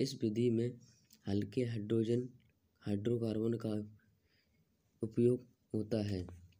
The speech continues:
नेचुरल गैस, प्रोपेन, ब्यूटेन, ईटीसी का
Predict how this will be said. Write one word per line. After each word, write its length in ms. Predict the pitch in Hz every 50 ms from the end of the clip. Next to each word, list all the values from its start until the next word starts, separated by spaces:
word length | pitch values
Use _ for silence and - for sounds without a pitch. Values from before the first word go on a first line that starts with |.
| _ - -
नेचुरल 560 | 113 110 113 110 107 107 - 120 117 120 120
गैस, 380 | 113 110 113 113 117 117 117 - - _ _ _ _ _ _ _ _ _ _ _ _ _ _ -
प्रोपेन, 720 | - 113 110 107 110 110 - 120 120 120 123 120 117 110
ब्यूटेन, 640 | 107 113 110 110 107 107 110 120 117 120 120 123 127 - - -
ईटीसी 500 | 117 117 110 - 117 113 113 - 120 117
का 140 | 110 120 117